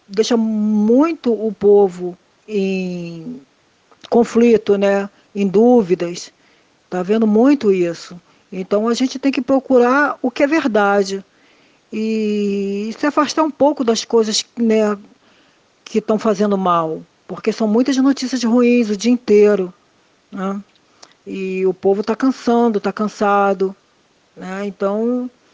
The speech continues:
ouvir coisas que edifiquem, até dentro da internet também.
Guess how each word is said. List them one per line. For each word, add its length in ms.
ouvir 300
coisas 400
que 120
edifiquem, 640
até 160
dentro 260
da 60
internet 680
também. 480